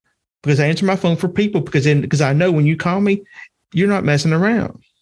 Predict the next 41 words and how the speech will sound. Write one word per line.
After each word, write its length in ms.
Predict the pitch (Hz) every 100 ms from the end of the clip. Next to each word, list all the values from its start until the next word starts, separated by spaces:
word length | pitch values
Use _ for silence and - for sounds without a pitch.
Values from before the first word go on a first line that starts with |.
| _ _ _ _ _ _ _ -
If 100 | 151
you 120 | 147
got, 180 | 156 139
if 160 | 143
you 100 | 190
just 200 | 170 175
got 100 | -
a 60 | 127
random 300 | 143 120 117
question 320 | 190 185 139
that, 200 | 123 - _ -
that 80 | 131
doesn't 240 | 131 - -
matter, 480 | 165 180 101 - - - - - - _ _
you 100 | 175
can 100 | 160
send 220 | - 147
me 80 | 123
an 100 | 123
email 420 | 185 202 180 185
or 120 | 175 180
a 80 |
text 280 | 180 139 -
or 60 | 131
whatever 420 | 123 120 123 -
else. 140 | - - - - -
This 160 | 147 151
is 120 | 135
my 260 | 151 147 156
communication 680 | - 156 139 139 123 117
method. 320 | 110 82 - - - - -
So 280 | - 160
this 200 | 143 175
is 80 | 180
part 220 | 175 156
of 140 | 143 139
my 300 | 139 143 180
culture 420 | 175 139 135 139
with 220 | 135 135
my 240 | 135 107 101
people, 540 | - 175 175 87 -